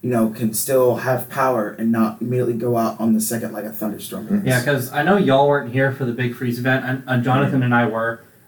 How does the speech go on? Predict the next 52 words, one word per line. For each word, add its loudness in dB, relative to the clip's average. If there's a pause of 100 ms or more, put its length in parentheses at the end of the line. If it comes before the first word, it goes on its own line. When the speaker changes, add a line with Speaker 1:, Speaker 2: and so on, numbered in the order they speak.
Speaker 3:
Um, 2
that 4
was, 0 (280)
that 4
was 2
really 4
rough 0
having 0
to -8
go 0
off 0
of -10
the -4
ship's -8
generators, 0
and -8
we 0
were 0
pushing -4
those -2
to -12
the -14
max. -18 (340)
Speaker 1:
They're 4
literally, 2
the -6
only -2
thing -4
they 0
powered -2
was -6
the -14
calf. -6 (380)
That 0
was -2
the -8
only 0
thing -2
they 0
could -6
power 0
was -4
the -14
calf -4
until -2
they -2
got -4
the -10
main 0
system -4
online. -6 (560)
Speaker 3:
And 0